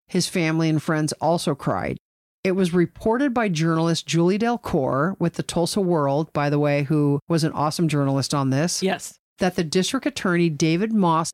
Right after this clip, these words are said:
Speaker 1: and his assistant, Susan Morgan, sat in stunned silence as the verdict was read. Following the verdict,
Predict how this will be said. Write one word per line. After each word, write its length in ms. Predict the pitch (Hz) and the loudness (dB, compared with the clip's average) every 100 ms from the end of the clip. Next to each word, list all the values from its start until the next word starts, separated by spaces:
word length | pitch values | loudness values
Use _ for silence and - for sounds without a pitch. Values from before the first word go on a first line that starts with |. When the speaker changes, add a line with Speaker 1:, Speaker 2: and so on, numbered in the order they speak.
| 185 | 0
Speaker 1:
and 100 | 165 | 2
his 220 | 170 175 | 2 2
assistant, 580 | - - 339 - 175 139 | 0 0 0 0 -2 0
Susan 340 | 175 160 165 | 0 2 4
Morgan, 600 | 175 185 175 156 147 175 _ | 2 0 -2 0 0 -2 _
sat 580 | - - - 190 202 - | -6 -2 0 0 -2 -4
in 180 | 202 170 | -2 0
stunned 720 | 156 - - - 190 247 262 - | 0 -2 -4 -2 0 2 0 -2
silence 880 | - - 240 226 151 143 143 - - | -4 -2 -2 0 -2 -2 -4 -6 -6
as 220 | - 156 151 | -2 0 0
the 100 | 147 | 0
verdict 420 | 156 151 156 - - | 0 0 -4 -8 -2
was 240 | 170 151 | -2 2
read. 400 | 151 151 139 156 - _ _ | 2 2 0 -6 -14 _ _
Following 600 | _ 202 247 349 359 262 | _ 0 2 4 4 2
the 100 | 185 | 2
verdict, 540 | 143 143 127 143 - | 0 0 0 -2 -4